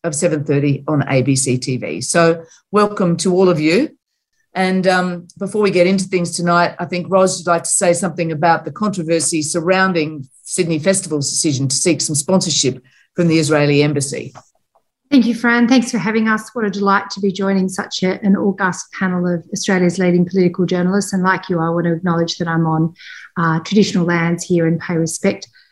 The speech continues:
Speaker 2: to elders past, present and emerging of the Darkinjung people. But I just want to acknowledge that we are aware, and I speak for myself when I say I'm very much aware of the legitimate concerns people have about the funding received for decadence from the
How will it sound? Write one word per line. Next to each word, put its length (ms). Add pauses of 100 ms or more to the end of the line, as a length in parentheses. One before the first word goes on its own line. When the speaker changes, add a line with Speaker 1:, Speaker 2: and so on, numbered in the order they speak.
(180)
Speaker 2:
to 160
elders 380
past, 360
present 280
and 120
emerging 720 (280)
of 140
the 80
Darkinjung 680
people. 460 (340)
But 140
I 100
just 180
want 120
to 40
acknowledge 520
that 240
we 180
are 140
aware, 320
and 80
I 40
speak 300
for 100
myself 380
when 100
I 80
say 200
I'm 160
very 240
much 440 (260)
aware 180
of 100
the 80
legitimate 500
concerns 520
people 260
have 320 (220)
about 300
the 40
funding 440
received 440
for 80
decadence 640 (320)
from 240
the 200